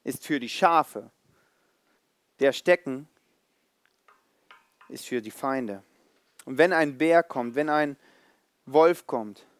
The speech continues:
dann nimmt er den Stecken und wirft es so stark er, es, er kann zu den Wolf hin und der Wolf, pah, und denkt, „Oh, nicht gut,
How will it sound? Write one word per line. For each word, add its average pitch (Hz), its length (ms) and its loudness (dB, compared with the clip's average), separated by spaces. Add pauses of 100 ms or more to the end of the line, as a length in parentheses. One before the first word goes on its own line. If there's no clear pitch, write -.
(420)
dann 120 160 -4
nimmt 202 220 -4
er 214 100 2
den 170 120 -4
Stecken 156 440 -4
und 123 280 -12
wirft 285 460 6
es - 200 -8
so 185 400 0
stark 190 380 4
er, 180 180 4
es, 151 140 -8
er 160 260 2
kann 151 380 -4
zu 220 220 -8
den 196 160 -2
Wolf 170 220 4
hin 170 100 -2
und 156 120 -6
der 143 140 2
Wolf, 165 160 2
pah, 190 300 4 (360)
und 156 120 -6
denkt, - 220 -4
„Oh, 220 120 -8 (160)
nicht 202 240 -6
gut, - 280 -20